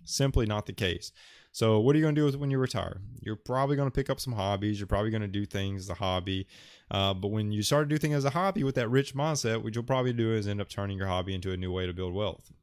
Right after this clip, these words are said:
Just being honest, all right? So being honest with that,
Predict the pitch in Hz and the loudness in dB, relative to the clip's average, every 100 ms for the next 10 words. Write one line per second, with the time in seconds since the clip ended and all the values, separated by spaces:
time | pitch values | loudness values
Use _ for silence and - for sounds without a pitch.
0 | _ _ - 104 - 104 104 90 82 - | _ _ -4 -4 -2 -2 0 0 -2 -8
1 | - 117 92 98 - - _ _ _ _ | -8 -4 -2 -2 -6 -20 _ _ _ _
2 | - - 110 101 98 95 - _ _ _ | -14 -4 2 2 0 -6 -14 _ _ _
3 | _ _ _ _ _ _ - - - - | _ _ _ _ _ _ -20 -20 -20 -4
4 | 113 107 110 135 - 131 127 123 123 | 0 4 4 4 2 2 6 6 6